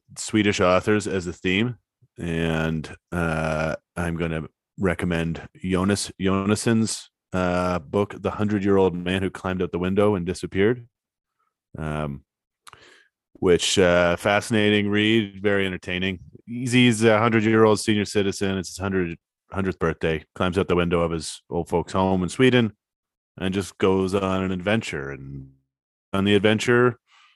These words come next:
he relives kinda his life, which is,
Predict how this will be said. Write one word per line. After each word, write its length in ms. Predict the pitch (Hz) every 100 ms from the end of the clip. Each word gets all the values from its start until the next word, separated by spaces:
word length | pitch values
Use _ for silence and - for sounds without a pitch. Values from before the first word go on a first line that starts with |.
| _
he 140 | 107
relives 520 | 101 101 95 92 - -
kinda 260 | 95 80
his 180 | 85 82
life, 420 | 87 80 - - -
which 240 | 82 -
is, 260 | 80 -